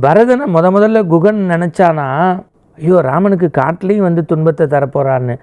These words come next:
கிட்டக்க நெருங்கி நெருங்கி வரக்கூடிய ஒவ்வொரு செயலையும் பார்க்கும்போது,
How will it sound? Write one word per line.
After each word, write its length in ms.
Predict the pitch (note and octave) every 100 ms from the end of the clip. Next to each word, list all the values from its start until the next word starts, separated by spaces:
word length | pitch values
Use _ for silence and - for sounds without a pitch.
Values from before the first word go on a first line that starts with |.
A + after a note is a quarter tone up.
| _ _ -
கிட்டக்க 300 | E3 B3+ G#3+
நெருங்கி 360 | D3+ E3+ G3+
நெருங்கி 380 | F3+ D#3 F#3+ G3+
வரக்கூடிய 540 | F3+ D3+ E3 E3+ D#3 D3
ஒவ்வொரு 400 | C#3+ E3+ F#3+ D#3+
செயலையும் 460 | D3+ E3 F#3 F#3
பார்க்கும்போது, 1000 | D3 D#3 D#3 E3 C#3+ - - - - -